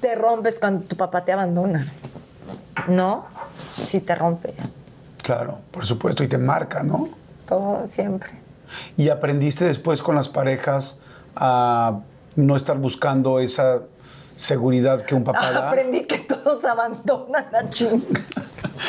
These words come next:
Speaker 2: <laughs> A la chingada
Speaker 1: Eso aprendí
Speaker 2: todos.
Speaker 1: que todos abando-, aprendí que todos abandonan, ¿no? Aprendí muchas cosas de ellos que también a-, abandonan. O sea, una persona que no está sana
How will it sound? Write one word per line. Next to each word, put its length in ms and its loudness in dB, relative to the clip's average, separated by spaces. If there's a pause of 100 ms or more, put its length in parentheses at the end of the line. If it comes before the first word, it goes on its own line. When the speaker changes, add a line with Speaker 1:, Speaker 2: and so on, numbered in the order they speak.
(160)
Speaker 2:
<laughs> 80 -
A 60 0
la 100 0 (200)
chingada 260 2
Speaker 1:
Eso 240 2 (120)
aprendí 320 2 (120)
Speaker 2:
todos. 20 -10 (120)
Speaker 1:
que 60 -4
todos 260 2
abando-, 440 2
aprendí 400 0
que 120 4
todos 240 4
abandonan, 760 2
¿no? 200 6 (800)
Aprendí 600 2
muchas 380 2
cosas 300 2
de 180 4
ellos 220 2
que 100 -2
también 440 2
a-, 140 -2 (180)
abandonan. 680 2
O 80 2
sea, 340 0 (160)
una 240 2
persona 360 0
que 80 0
no 80 2
está 220 0
sana 500 0